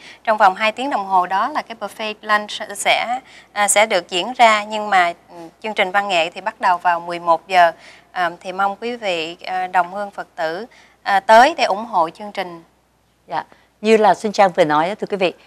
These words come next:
Speaker 2: à, quý vị nếu mà bận rộn trong ngày Chủ nhật mà không tới, à, không có thể tới suốt cả chương trình từ mười một giờ sáng cho đến bốn giờ chiều, thì quý vị cũng biết, à, qua cái, um, lịch của, sinh hoạt của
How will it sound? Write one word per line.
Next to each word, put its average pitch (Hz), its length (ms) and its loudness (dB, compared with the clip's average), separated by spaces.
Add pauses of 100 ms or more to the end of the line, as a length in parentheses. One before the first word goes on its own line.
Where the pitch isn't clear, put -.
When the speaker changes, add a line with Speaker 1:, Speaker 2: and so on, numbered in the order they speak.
(200)
Speaker 2:
à, 165 120 -6
quý 190 120 -4
vị 190 240 4
nếu 156 140 0
mà 202 120 -4
bận 165 240 4
rộn 160 320 4
trong 175 140 -8
ngày 160 100 -6
Chủ 143 120 -10
nhật 151 220 0
mà 151 80 -14
không 180 340 -6
tới, 185 320 0 (440)
à, - 120 -12
không 196 160 -6
có 254 80 -6
thể 214 160 0 (100)
tới 170 240 4
suốt - 420 -2
cả 139 160 6
chương 170 100 -2
trình 156 220 -2
từ 160 100 -2
mười 147 100 0
một 147 180 -2
giờ 147 80 0
sáng 160 260 0
cho 208 80 -4
đến 180 140 0
bốn 208 140 -2
giờ 247 120 -4
chiều, 165 220 4 (340)
thì 160 80 -8
quý 196 100 0
vị 190 100 2
cũng 196 240 -10
biết, 254 280 4
à, 185 160 -4
qua 185 220 4
cái, 202 380 2
um, 185 280 -2 (180)
lịch - 360 -2
của, 156 380 0
sinh 185 160 -6
hoạt 170 240 2
của 135 480 0